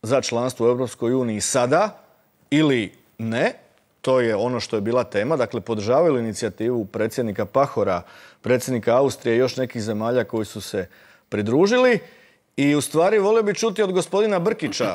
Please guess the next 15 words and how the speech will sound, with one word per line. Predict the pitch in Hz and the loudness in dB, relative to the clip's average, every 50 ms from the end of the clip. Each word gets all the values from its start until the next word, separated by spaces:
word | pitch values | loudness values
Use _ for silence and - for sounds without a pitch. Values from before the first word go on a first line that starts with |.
| 107 | -4
<clears throat> | 104 - | -2 0
evo, | 151 170 151 | 2 2 2
žao | 123 143 202 208 185 | 2 2 2 2 2
mi | 185 | 0
je | 165 | -2
što | - - 160 | -2 -2 -4
se, | - - 170 | -2 0 0
u | 180 165 147 131 - - 131 | 2 0 0 -2 -6 -10 -10
stvari | - - 160 175 180 | -2 0 0 2 2
mi | 190 190 | 0 0
za | 180 180 165 - 165 | 0 0 -2 -2 -2
njega | 170 180 180 175 | 0 0 0 0
trebali | 175 165 165 170 180 170 156 | 2 2 2 2 2 2 0
prvog | 139 - 151 160 160 139 117 | 0 0 0 2 2 0 0
uključiti, | 104 98 - 107 104 110 107 - 156 151 - 226 226 | -4 -8 -6 -6 -6 -4 -4 -6 -4 -2 -2 -2 -2